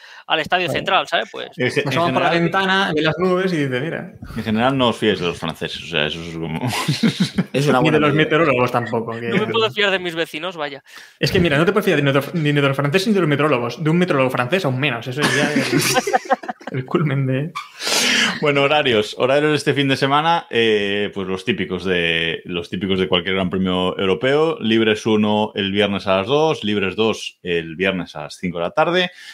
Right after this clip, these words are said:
Speaker 3: El sábado tenemos Libres tres a la una y clasificación a las cuatro. Vuelvo a quejarme de que la clasificación sea una hora diferente que la <laughs> carrera. Y la carrera el domingo a las tres de la, eh, tarde. Bueno,
Speaker 1: Lo mejor,
Speaker 3: y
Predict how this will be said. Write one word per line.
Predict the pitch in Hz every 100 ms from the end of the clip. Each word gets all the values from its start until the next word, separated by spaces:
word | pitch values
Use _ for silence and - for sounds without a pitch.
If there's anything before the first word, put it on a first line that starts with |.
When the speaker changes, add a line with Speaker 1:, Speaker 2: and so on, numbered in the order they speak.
| -
Speaker 3:
El | - 98
sábado | - 120 104 87
tenemos | 101 98 87
Libres | 98 92
tres | 98 90
a |
la | 95 107
una | 123 98 - -
y | 92
clasificación | 92 - 92 87 113 98
a |
las | 87 -
cuatro. | 139 143 147 185 190 _ _ _ _ -
Vuelvo | 92 92 92 92
a | -
quejarme | 90 - 104 104 95
de | 87
que | 87
la | 85
clasificación | 87 - 90 87 104 95
sea | 98
una | 92
hora | 98 90
diferente | 85 90 110 98
que |
la | 92
<laughs> | - 85 -
carrera. | 156 175 - 269 - 339 - - - 240 139
Y |
la | 135 131
carrera | 117 113 117 127
el | 107 98
domingo | 95 98 104 110 -
a |
las | 95 98 - - -
tres | 92 87 - - -
de | 80
la, | 82 85 -
eh, | 78 76 69 69 _ _ _ _
tarde. | 85 76 - _ _ _ _ _ - -
Bueno, | 110 113
Speaker 1:
Lo | 85
mejor, | -
Speaker 3:
y | - 110 107